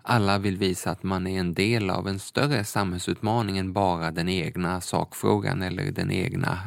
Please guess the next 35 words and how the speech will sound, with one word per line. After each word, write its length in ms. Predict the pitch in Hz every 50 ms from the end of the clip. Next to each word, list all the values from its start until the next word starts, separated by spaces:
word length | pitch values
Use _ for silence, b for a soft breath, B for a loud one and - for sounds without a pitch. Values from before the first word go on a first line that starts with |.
| - -
eh, 260 | 92 92 87 85 -
vinsten 640 | - 98 95 98 95 92 - - - - - -
för 220 | 95 - - - -
bolaget 580 | 90 87 92 95 107 - - - - - -
till 120 | - - 90
exempel. 440 | - - - - - - - - - B B B B B B B B B B B B B
Sen 180 | B - 110 113
samtidigt 380 | - 135 127 120 147 147 131 117
är 100 | 95 98
det 60 | 127
ett 80 | 127
lite 200 | 139 139 131 -
problematiskt 640 | - - 101 92 98 101 113 131 160 160 - 135 - -
begrepp, 260 | 104 - - - - -
därför 340 | 101 95 - - 101 92
att 200 | 92 95 92 -
hållbarhet 760 | - 92 101 101 87 80 73 85 87 90 101 113 107 92 - -
rymmer 460 | 82 87 101 107 110 110 101 92 90
ju 120 | 87 87 87
så 160 | - - 90
otroligt 580 | 85 - - 131 127 101 92 87 85 - -
mycket. 340 | 92 87 80 - - - -
Man 140 | 101 98 98
brukar 200 | 98 95 - 92
dela 260 | 92 98 98 98 101
in 200 | 107 110 110 104
det 120 | 95 101 98
i 60 | 95
miljömässig, 800 | 95 95 98 98 95 92 90 92 95 95 98 - - - 92
social, 600 | - - 95 - - 101 95 98 98 98 92 92
ekonomisk, 800 | - - - - 110 101 95 92 92 92 92 90 87 - - -
ibland 300 | 92 104 98 95 95 92
också 240 | 92 - - - 87
demokratisk 800 | 87 87 92 92 - 127 123 120 113 - - - - - - -
hållbarhet. 640 | - - 180 - - 87 85 - - - - -